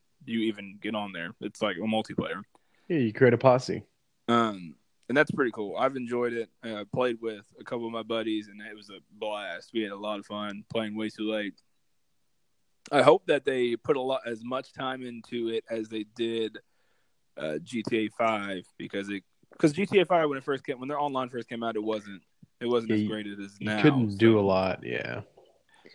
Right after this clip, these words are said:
Speaker 1: So hopefully they do that. Hopefully they let you own a saloon or, you know, something like that.
Speaker 2: But
Speaker 1: That'd
Speaker 2: that's,
Speaker 1: be cool.
Speaker 2: that's, that's Rockstar. To me, that's kinda their model now, right? Put it out,
Speaker 1: I,
Speaker 2: they just
Speaker 1: I
Speaker 2: get the
Speaker 1: hope
Speaker 2: game
Speaker 1: so.
Speaker 2: released, put out multiplayer, and then they're gonna add to it, and it's just gonna crush.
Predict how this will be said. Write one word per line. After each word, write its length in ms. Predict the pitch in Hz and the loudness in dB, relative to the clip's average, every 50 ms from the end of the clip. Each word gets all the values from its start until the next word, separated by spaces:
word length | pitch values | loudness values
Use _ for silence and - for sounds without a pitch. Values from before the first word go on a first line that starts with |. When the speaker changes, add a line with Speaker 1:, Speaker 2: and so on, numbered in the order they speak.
| - - - - | -18 -18 -20 -2
Speaker 1:
So 100 | - 123 | 4 8
hopefully 340 | 120 151 147 139 139 131 123 | 10 10 10 12 10 10 12
they 120 | 117 117 110 | 12 10 10
do 160 | 110 113 107 | 10 10 10
that. 120 | 107 101 | 10 10
Hopefully 300 | 127 139 143 139 139 131 | 10 10 10 10 10 10
they 140 | 127 123 123 | 12 12 12
let 240 | 117 120 120 - - | 12 10 8 8 8
you 320 | 120 113 113 110 107 104 - - | 6 6 8 8 6 6 6 4
own 200 | 123 123 120 120 | 4 6 6 4
a 60 | 113 | 2
saloon 720 | - - 113 113 117 117 113 113 113 110 107 107 107 107 - - | 0 -4 -6 -4 -2 -2 -2 -2 -4 -6 -8 -8 -10 -10 -10 -10
or, 500 | 104 104 101 98 98 98 98 101 107 120 127 | -8 -4 -2 0 2 2 2 0 -2 -4 -8
you 120 | 120 113 | -10 -8
know, 240 | 107 101 92 87 90 | -6 -6 -6 -6 -8
something 360 | - - - 120 110 110 107 | -2 2 2 2 2 2 -2
like 180 | 104 101 101 - | -4 -4 -2 -2
that. 320 | 107 104 104 107 104 90 - - _ _ _ _ _ _ _ _ _ _ _ _ _ _ _ _ _ _ _ _ _ _ _ - | 0 2 2 0 0 -4 -6 -14 _ _ _ _ _ _ _ _ _ _ _ _ _ _ _ _ _ _ _ _ _ _ _ 2
Speaker 2:
But 120 | 139 127 | 4 6
Speaker 1:
That'd 200 | - 151 - - | 8 8 8 8
Speaker 2:
that's, 40 | 113 | 8
Speaker 1:
be 40 | 101 - | 6 2
cool. 140 | - - | 2 2
Speaker 2:
that's, 460 | 127 131 - - - - - - - - _ | 2 2 0 -4 -8 -8 -8 -10 -12 0 _
that's 180 | 127 127 - - | 4 4 4 4
Rockstar. 560 | 120 117 113 107 - - 117 107 98 95 95 | 4 4 4 2 0 2 2 4 4 2 0
To 120 | - 117 | 0 2
me, 140 | 120 123 120 | 4 6 6
that's 180 | 113 113 113 - | 6 6 4 4
kinda 200 | - 120 110 107 | 4 4 4 4
their 200 | 98 95 92 92 | 4 2 0 0
model 340 | 95 95 101 117 120 110 90 | 2 4 4 4 4 2 0
now, 200 | 87 85 87 87 | -2 -4 -4 -4
right? 340 | 90 95 98 101 107 - - _ _ - | -2 0 0 0 0 -2 -4 _ _ 2
Put 160 | - 110 110 | 4 6 6
it 40 | 110 | 6
out, 240 | 107 107 107 - - - | 6 4 4 2 6 6
Speaker 1:
I, 120 | 127 120 | 8 8
Speaker 2:
they 60 | 117 | 8
just 240 | 104 107 - - - - - - | 4 2 -2 -4 -8 -12 -2 4
Speaker 1:
I 60 | 120 | 6
Speaker 2:
get 80 | 127 - | 6 8
the 60 | - | 10
Speaker 1:
hope 40 | - | 10
Speaker 2:
game 200 | 139 135 135 135 | 10 10 10 10
Speaker 1:
so. 20 | |
Speaker 2:
released, 560 | 135 131 113 113 113 113 113 110 - - - - _ _ _ _ _ - | 8 8 8 8 8 8 6 4 0 -4 -10 -12 _ _ _ _ _ 4
put 140 | - 127 | 8 8
out 120 | 131 131 127 | 8 8 8
multiplayer, 640 | 123 117 110 113 - - 120 113 110 110 110 - 107 | 6 2 0 0 0 2 2 4 4 4 2 2 0
and 100 | 104 104 | -2 -2
then 80 | 101 | 0
they're 120 | 107 107 104 | 0 0 0
gonna 140 | 104 98 | 0 0
add 380 | 90 - 101 107 113 113 107 - | 0 0 0 2 2 0 0 -2
to 160 | - 104 95 | 0 0 2
it, 140 | 95 87 76 | 2 2 0
and 80 | 92 95 | -2 -4
it's 80 | 95 - | -4 -4
just 160 | 101 98 - | -4 -4 -4
gonna 160 | 101 95 - | -4 -4 -4
crush. 540 | - - - - 110 104 95 - - - | -6 -4 0 2 4 4 4 4 2 0